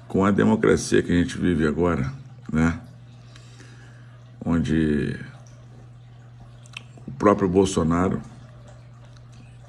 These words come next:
queria que voltasse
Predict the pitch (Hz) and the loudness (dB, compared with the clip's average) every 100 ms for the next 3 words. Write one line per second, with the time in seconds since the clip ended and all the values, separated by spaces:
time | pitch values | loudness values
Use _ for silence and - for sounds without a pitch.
0 | - - - - - - - - - 98 | -20 -20 -20 -20 -20 -20 -20 -14 -2 2
1 | 95 98 95 90 85 87 - 82 87 - | 4 4 2 -2 2 2 2 0 0 0
2 | - - | -6 -10